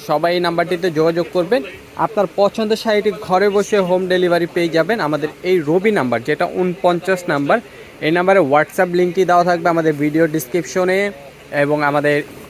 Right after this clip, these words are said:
ইমো যেটা আছে, ইমোর লিঙ্কটিও দেওয়া থাকবে আমাদের ডেসক্রিপশনে। তো অবশ্যই, অবশ্যই সবাই দ্রুত অর্ডার করতে আমাদের WhatsApp বা ইমোতে যোগাযোগ করুন। শাড়িগুলো পেয়ে যাবেন আমাদের কাছে অফার প্রাইসে মাত্র এক হাজার টাকা। দেখেন, এটা কিন্তু বুটেক্স,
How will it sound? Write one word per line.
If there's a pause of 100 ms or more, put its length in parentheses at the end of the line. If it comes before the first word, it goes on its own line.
ইমো (360)
যেটা
আছে, (140)
ইমোর (120)
লিঙ্কটিও
দেওয়া
থাকবে
আমাদের
ডেসক্রিপশনে। (460)
তো
অবশ্যই,
অবশ্যই
সবাই
দ্রুত
অর্ডার
করতে
আমাদের
WhatsApp
বা (100)
ইমোতে
যোগাযোগ (120)
করুন। (400)
শাড়িগুলো
পেয়ে
যাবেন
আমাদের
কাছে (140)
অফার
প্রাইসে
মাত্র
এক
হাজার
টাকা।
দেখেন,
এটা
কিন্তু
বুটেক্স,